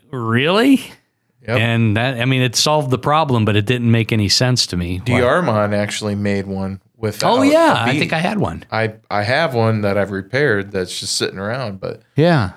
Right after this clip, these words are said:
Speaker 2: but yeah, it's, you know, the whole idea to amplify an acoustic guitar is to actually get the acoustic sound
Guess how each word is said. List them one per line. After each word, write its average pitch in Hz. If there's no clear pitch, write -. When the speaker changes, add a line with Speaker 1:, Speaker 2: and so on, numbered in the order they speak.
Speaker 2:
but 131
yeah, 139
it's, 107
you 131
know, 139
the 120
whole 151
idea 123
to 117
amplify 110
an 101
acoustic 104
guitar 123
is 98
to -
actually 98
get 95
the 95
acoustic 110
sound 110